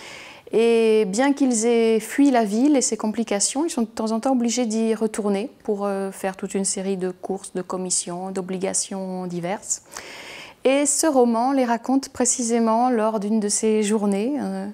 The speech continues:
un samedi un petit peu avant Noël, où, euh, ils se livrent à ce périple urbain. Et là, à partir d'une série de petites choses qui se mettent à, à partir de travers,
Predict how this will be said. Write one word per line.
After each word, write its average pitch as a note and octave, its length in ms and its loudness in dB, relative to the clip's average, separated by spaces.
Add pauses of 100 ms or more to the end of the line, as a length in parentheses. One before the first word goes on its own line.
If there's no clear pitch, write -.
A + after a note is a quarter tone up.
(100)
un - 80 -2
samedi A3+ 480 0
un G#3+ 140 -2
petit G#3 160 -4
peu A3 160 0
avant A3 160 0
Noël, G3+ 400 -2 (640)
où, A#3 260 4
euh, F#3 680 0
ils F#3 100 -6
se - 140 2
livrent A#3 220 4
à A3 60 4
ce A3 120 0
périple G#3 680 0
urbain. F3 320 -4 (680)
Et G#3 360 2
là, G3 460 0
à G3 80 -2
partir F#3 400 -6
d'une A3+ 160 0
série A#3 280 -2
de G#3+ 100 -2
petites D4+ 440 -6
choses A#3 360 0
qui G3+ 180 -8
se - 160 -4
mettent G#3 260 -6
à, F#3+ 120 -2
à - 120 -8
partir A#3 320 -4
de A3+ 80 2
travers, G3+ 540 -2